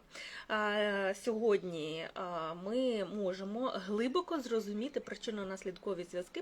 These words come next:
певних речей. А, і важливо, е, мало того, що ми їх розуміємо, але цей досвід, він прийшов для того, щоб,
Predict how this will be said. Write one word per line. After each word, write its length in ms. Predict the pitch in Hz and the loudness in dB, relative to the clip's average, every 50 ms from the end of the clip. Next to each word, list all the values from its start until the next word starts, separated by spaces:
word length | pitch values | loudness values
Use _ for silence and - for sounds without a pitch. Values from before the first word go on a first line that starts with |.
| 359 | -4
певних 380 | - 202 185 208 220 196 196 - | -2 -2 0 0 -2 -4 -6 -6
речей. 500 | - 185 - - - 196 143 127 127 - - - - - - - - - - - | -10 -10 -4 0 0 2 2 0 -2 -6 -12 -12 -12 -10 -10 -8 -8 -8 -2 2
А, 260 | 208 202 190 190 185 - - - | 4 6 6 6 4 4 2 6
і 360 | 294 294 277 247 196 151 147 - - - - | 8 8 8 8 6 4 0 -4 -8 -14 -10
важливо, 760 | - 214 202 220 226 226 233 233 247 226 190 160 170 147 - - - - - | -6 0 2 4 4 4 4 6 8 8 8 8 6 2 2 0 -4 -6 -2
е, 240 | 196 190 190 175 | 0 2 4 4
мало 300 | 180 208 226 240 220 214 | 4 4 4 4 4 4
того, 260 | 214 214 202 190 202 190 | 2 -2 -2 -2 -2 -4
що 160 | - - 190 | -2 -2 -2
ми 160 | 196 202 190 | -2 0 -2
їх 160 | 180 180 - | -2 -4 0
розуміємо, 760 | 220 240 254 226 208 202 185 160 151 151 170 190 247 349 392 - | 2 2 4 4 2 0 0 -2 -2 -2 -2 0 0 -2 -2 -2
але 500 | - 220 214 202 226 240 247 247 240 - - - | -4 -2 0 0 0 0 0 0 0 -2 -4 -4
цей 120 | 220 202 | -4 -4
досвід, 420 | 190 180 214 311 359 - 277 202 190 | 0 2 0 0 0 0 -4 -2 -2
він 180 | 220 208 220 | -2 -4 -2
прийшов 400 | 208 - 180 190 - - 269 285 - | -2 -2 -2 -2 2 2 0 0 2
для 100 | - 196 | -2 -2
того, 300 | 196 - - 254 254 226 | -2 2 2 2 2 2
щоб, 540 | 220 - - - - 220 226 220 208 220 220 | -2 -4 -8 -4 0 0 0 2 4 2 2